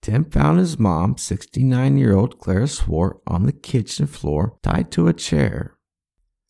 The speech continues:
Clara had been murdered. Tim contacted the Clermont County Sheriff's Department.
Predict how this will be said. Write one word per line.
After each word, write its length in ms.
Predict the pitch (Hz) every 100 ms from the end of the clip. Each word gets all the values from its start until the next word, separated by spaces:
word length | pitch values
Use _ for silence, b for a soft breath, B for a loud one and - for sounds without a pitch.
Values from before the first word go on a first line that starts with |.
| _ -
Clara 340 | - 92 110
had 260 | 117 110 104
been 220 | 107 131
murdered. 540 | 139 143 82 60 - _ _ _ _ _ _ _
Tim 260 | - 98 135
contacted 880 | - 131 147 143 113 101 - 104 -
the 80 | 101
Clermont 640 | - 104 117 113 117 -
County 320 | - 98 101
Sheriff's 460 | 113 - 95 101 -
Department. 640 | - - - - - -